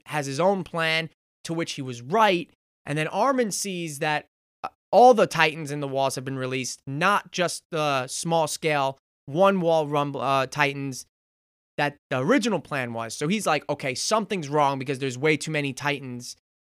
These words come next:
that have just gotten released for this to happen." To which Eren brings ev-, all the Eldians into paths and says,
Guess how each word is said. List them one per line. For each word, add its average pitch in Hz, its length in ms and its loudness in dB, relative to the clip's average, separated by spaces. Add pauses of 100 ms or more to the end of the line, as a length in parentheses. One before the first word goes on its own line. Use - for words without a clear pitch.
(160)
that 135 140 -4
have 131 100 -4
just 127 200 -4
gotten 123 540 0 (240)
released 143 720 -2 (560)
for 165 80 -2
this 160 200 2
to 147 80 -4
happen." 147 640 4 (420)
To 170 100 -4
which 170 240 -2
Eren 196 320 4
brings 170 200 -2
ev-, 160 220 0
all 175 180 4
the 175 120 -2
Eldians 160 480 0
into 143 240 -8
paths 160 500 -4
and 143 160 -10
says, 139 400 -4